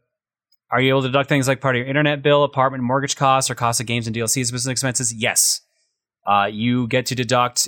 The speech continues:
a portion of it based on how big your actual office space is. So for me, I get to deduct, uh, my mortgage based on how much of that space I use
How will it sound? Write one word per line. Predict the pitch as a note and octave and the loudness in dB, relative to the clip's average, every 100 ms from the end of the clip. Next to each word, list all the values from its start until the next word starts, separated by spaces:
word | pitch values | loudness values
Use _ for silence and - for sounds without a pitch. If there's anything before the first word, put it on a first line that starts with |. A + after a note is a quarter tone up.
| - | -4
a | A#2 A#2 | -4 -4
portion | - - D#3 D#3 F3+ | -6 -2 0 0 0
of | D#3+ | 2
it | F3 B2+ | 0 0
based | C3 C#3+ - | 0 2 0
on | C3+ C#3 | 0 -2
how | C3 C#3 C3+ | -2 0 0
big | B2 C3 B2 | 0 -2 -2
your | B2 | -2
actual | A#2 B2 C3+ | -2 -2 -4
office | G#2+ B2+ D#3+ | 0 0 0
space | - D#3 D3+ | -2 0 0
is. | E3+ F3+ F#3 - _ _ _ - | -2 -4 -6 -10 _ _ _ -6
So | - C#3+ | 2 2
for | C3+ C#3 | 2 2
me, | C#3 D3 D3+ D3+ | 4 4 4 2
I | - B2+ | 0 -2
get | C3+ C3 | 0 -4
to | C#3 | -6
deduct, | B2+ A#2 A#2+ A#2 - - | -6 -2 -2 -2 -8 -8
uh, | A#2 A2+ A2+ A2 A2 A2 G#2+ _ _ _ _ _ _ _ _ | -2 0 2 0 0 -2 -6 _ _ _ _ _ _ _ _
my | C3 A#2+ | -6 -2
mortgage | A#2 C3 C#3+ D3 D3+ - - _ _ _ _ _ _ _ - C3+ | 0 2 2 2 0 -2 -10 _ _ _ _ _ _ _ -20 -6
based | C3+ B2+ - | -2 0 0
on | C3 B2 | 0 0
how | - C3+ C3 | -2 0 2
much | C3 B2+ | 2 0
of | C3 B2 | -2 0
that | B2 B2 | 0 0
space | - B2 C3 B2 | -2 0 0 0
I | A#2+ | 0
use | A#2+ G#2 G#2+ A#2 A#2+ C#3 - | 0 -2 -4 -4 -4 -4 -6